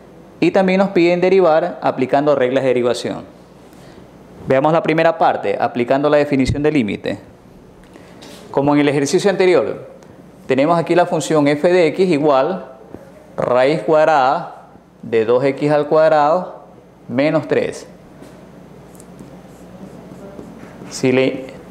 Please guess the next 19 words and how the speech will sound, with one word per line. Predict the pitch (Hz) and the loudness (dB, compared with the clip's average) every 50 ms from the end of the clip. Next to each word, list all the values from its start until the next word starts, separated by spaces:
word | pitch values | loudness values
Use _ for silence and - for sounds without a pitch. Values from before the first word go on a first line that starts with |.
| - - | -8 -6
hacemos | 123 120 - 156 156 165 160 | -4 -2 0 0 0 2 2
un | 175 175 | 2 2
incremento, | 180 185 175 - 165 170 185 175 143 120 - 127 131 139 - - | 2 2 2 2 2 2 2 0 0 0 0 0 0 0 0 -2
f | 131 135 - 165 147 | -2 0 0 0 2
de | 143 147 | 2 0
x | 151 151 175 165 | 0 0 -2 -2
más | 170 175 175 170 151 147 | 0 2 2 2 0 0
h, | 147 - 160 160 160 | 0 0 0 0 0
esta | - 143 131 - 156 | -2 -4 -2 -2 -2
expresión | 143 156 143 - - 160 165 | -2 -2 -2 -2 -4 -4 -4
me | 160 156 | -2 0
queda | - 151 131 131 143 156 165 | 2 2 4 4 2 2 0
raíz | - - - 127 127 127 143 156 151 | -2 -2 -2 0 0 0 0 -2 -2
cuadrada | - 175 175 170 165 160 151 147 156 170 175 - - - - - - - - - - | 0 2 2 4 4 2 2 0 0 -2 -6 -8 -16 -20 -20 -20 -20 -20 -20 -20 -12
de | - 131 131 135 135 | -4 -2 0 2 2
dos | 135 139 139 143 165 185 - - - - - - - - - - - - - - - - - - - - - - | 4 4 4 4 2 0 -2 -10 -16 -18 -20 -20 -20 -20 -20 -20 -20 -20 -20 -20 -20 -20 -20 -20 -20 -12 -4 -2
x | 120 123 131 127 151 147 | 0 0 0 0 -2 -2
más | 147 151 151 156 | 0 0 0 0
h | 170 160 151 139 - - 160 165 | 0 0 0 -2 -2 -4 -4 -4